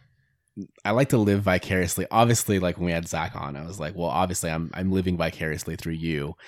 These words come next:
and your travels to Alaska and New Zealand." And I, uh, I kinda live vicariously through Zach 'cause I'm like, "What a beautiful love story." Like,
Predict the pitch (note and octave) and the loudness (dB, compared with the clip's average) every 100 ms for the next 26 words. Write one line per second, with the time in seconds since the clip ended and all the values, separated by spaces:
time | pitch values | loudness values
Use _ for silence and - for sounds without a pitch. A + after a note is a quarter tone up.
0 | - - - F2 F2 F2 - F2 E2+ E2+ | -20 -20 -10 -2 0 0 2 0 2 -2
1 | - E2+ D#2+ D2+ D#2 - E2+ E2+ E2 E2 | -2 -2 0 -2 -4 -6 -4 -4 -4 -6
2 | D#2+ F2 E2+ D#2 D#2+ D#2+ D2+ D#2+ - - | -4 -4 -2 -2 -4 -4 -4 -8 -12 -20
3 | - _ _ - E2+ E2+ E2 E2 D#2+ D2+ | -20 _ _ -4 0 0 0 -2 -2 -2
4 | D2+ D2+ A#2 - _ _ _ _ - - | -4 -6 -10 -12 _ _ _ _ -20 -8
5 | E2+ - G#2 F#2+ G2 F2 F2 - F2 E2+ | -4 0 2 2 2 2 0 2 0 0
6 | - F2 - E2+ D#2+ D#2+ D#2 E2 _ - | 0 -2 -2 -2 -2 -2 -4 -8 _ -10
7 | F2 E2 E2+ D#2+ - - G2 F2 E2 D#2+ | -4 0 2 0 -4 -8 -6 -4 -2 -4
8 | D#2 F#2+ G2+ E2 F2 F#2 F2 F2+ F2+ E2 | -4 0 0 -2 -8 -8 -2 2 2 0
9 | D#2+ D2+ D2+ D2+ A#1+ B1+ C2 C#2+ D2+ | -4 -4 -4 -6 -8 -8 -6 -6 -8